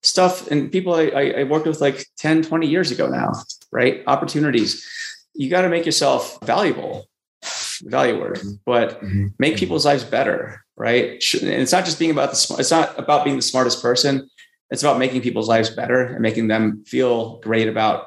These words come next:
Speaker 1: you and their experience with you. So that to me is reputation, and, and, you know, and not take, cutting corners, you know, not stealing, not doing shady stuff.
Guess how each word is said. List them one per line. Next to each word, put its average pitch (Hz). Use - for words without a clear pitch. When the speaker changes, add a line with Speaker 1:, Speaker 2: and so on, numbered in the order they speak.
Speaker 1:
you 113
and 110
their 113
experience 110
with -
you. -
So -
that -
to 143
me 135
is 120
reputation, 98
and, 113
and, 123
you 117
know, 110
and 123
not 131
take, -
cutting 131
corners, 117
you -
know, 107
not 123
stealing, 113
not 110
doing 113
shady 107
stuff. 92